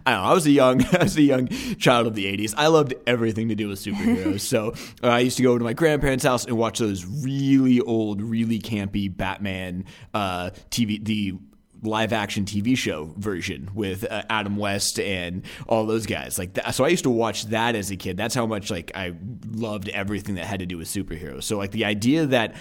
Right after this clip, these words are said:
Speaker 1: I couldn't watch the Tim Burton Batman movie just, like, devastated me. Like, I was so angry at my parents that they, they weren't allowing me to go see this movie. Uh, but then when the cartoon came out, they were like, "Okay, well,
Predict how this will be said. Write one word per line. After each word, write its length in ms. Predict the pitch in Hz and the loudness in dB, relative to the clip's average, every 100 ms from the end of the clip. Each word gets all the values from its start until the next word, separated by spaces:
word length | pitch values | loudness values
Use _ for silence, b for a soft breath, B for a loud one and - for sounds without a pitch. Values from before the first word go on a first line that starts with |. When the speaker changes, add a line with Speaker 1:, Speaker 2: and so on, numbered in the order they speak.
| B | B
Speaker 1:
I 140 | 107 98 | -2 -2
couldn't 500 | - - 123 120 95 | -2 0 2 0 -4
watch 520 | 98 101 101 - - b b b | -4 -2 -2 -6 -10 b b b
the 120 | - 95 | -8 -4
Tim 220 | 120 104 | -2 0
Burton 260 | 107 95 95 | -2 -4 -6
Batman 720 | 113 98 92 87 104 95 92 | -4 -4 -4 -2 -2 -2 -4
movie 460 | 98 98 120 135 B B | -4 0 0 0 B B
just, 240 | - - | -4 -2
like, 260 | 113 92 98 | -2 -4 -6
devastated 720 | 110 87 85 - 80 71 57 | -6 -6 -8 -8 -8 -8 -12
me. 100 | 65 | -12
Like, 240 | 80 101 110 | -10 -8 -2
I 140 | 120 | 0
was 420 | 120 117 - - - | 2 0 0 0 2
so 340 | 110 107 110 | 2 2 0
angry 420 | 107 98 95 95 | -2 -4 -4 -6
at 60 | 92 | -6
my 140 | 87 | -10
parents 320 | 113 95 87 | -8 -8 -6
that 160 | 98 85 | -8 -6
they, 100 | 92 | -6
they 200 | 101 98 | -4 -4
weren't 200 | 92 87 | -4 -6
allowing 400 | 95 87 90 85 | -6 -6 -6 -8
me 100 | 85 | -8
to 100 | 78 | -10
go 160 | 87 85 | -8 -6
see 180 | - 104 | -4 -2
this 240 | 104 95 | -4 -4
movie. 360 | 101 90 85 - B 156 | -4 -6 -8 -12 B -2
Uh, 160 | 113 110 | 0 2
but 140 | 110 | 2
then 100 | 127 | 2
when 100 | 131 | 2
the 60 | 117 | 0
cartoon 460 | 117 107 196 214 160 | 0 -2 0 0 2
came 240 | 117 110 | 2 2
out, 260 | 107 113 107 | 0 -2 -2
they 140 | 104 | -4
were 40 | |
like, 160 | 98 95 | -2 -2
"Okay, 280 | 110 104 92 | -4 -4 -4
well, 240 | 95 92 | -6 -8